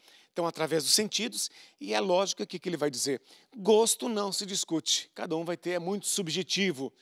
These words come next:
muito a partir da sua subjetividade, né? Já o nosso amigo Kant vai dizer que aquilo que agrada universalmente, ainda que não se possa justificá-lo intelectualmente.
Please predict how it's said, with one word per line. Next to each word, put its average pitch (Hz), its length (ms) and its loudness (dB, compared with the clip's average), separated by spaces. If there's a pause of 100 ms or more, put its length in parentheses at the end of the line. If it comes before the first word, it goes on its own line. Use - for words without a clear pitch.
(320)
muito 160 160 -10
a 160 60 -4
partir 160 240 -8
da 147 140 -2
sua 156 200 -2
subjetividade, 135 880 -6
né? 151 160 -8 (480)
Já 185 220 8
o - 20 4
nosso 202 200 4
amigo 170 240 -4
Kant 202 420 2
vai 165 100 0
dizer 143 220 -4
que 165 200 -6 (720)
aquilo 214 440 0
que 190 100 0
agrada 165 480 4
universalmente, 180 1000 0 (320)
ainda 202 360 0
que - 160 -6
não 190 260 0
se - 180 2
possa 170 480 4
justificá-lo 160 760 0
intelectualmente. 185 1040 0